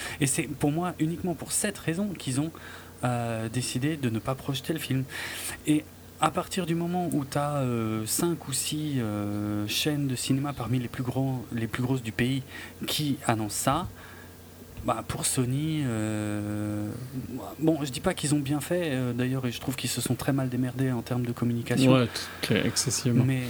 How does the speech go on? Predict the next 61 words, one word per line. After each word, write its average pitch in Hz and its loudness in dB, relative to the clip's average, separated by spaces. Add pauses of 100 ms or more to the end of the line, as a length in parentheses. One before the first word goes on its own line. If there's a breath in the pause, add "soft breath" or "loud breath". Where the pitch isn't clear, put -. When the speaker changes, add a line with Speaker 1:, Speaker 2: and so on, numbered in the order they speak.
(140)
Speaker 1:
euh, 117 2
voilà, 151 2
le, 117 0
le, 110 -2
la 110 0
réaction, 117 0
dans 120 -2
un - 0
premier 120 0
temps, 147 0
c'est 139 -2
de 131 -6
se 139 0
dire, « 143 0
Bon, 127 2
bah, 117 0
si - -4
personne 131 0
distribue, 120 0
projette 127 0
le 123 4
film, 156 0
c'est 120 -4
pas 120 0
la 120 0
peine 135 0
qu'on 131 0
le 117 2
distribue, 143 -2
parce 117 -2
qu'on 113 2
va, 107 0 (260)
on 107 0
va, 110 0 (640)
on 113 2
va 110 2
en 110 0
être 113 -2
de 117 2
nos 131 2
frais, 165 -2
quoi. » - -4 (800 loud breath)
Et 135 6
c'est - 2
pour - 0
ça 208 2
Speaker 2:
Ouais, 190 12
Speaker 1:
qu'ils 139 4
Speaker 2:
mais 139 8
Speaker 1:
ont - 8
Speaker 2:
en 127 10
même 127 8
Speaker 1:
annulé. 127 4
Speaker 2:
temps, 147 10
euh, 123 6
les, 127 10
les 135 8
frais 151 8
étaient 123 4
déjà 117 6
là. 123 6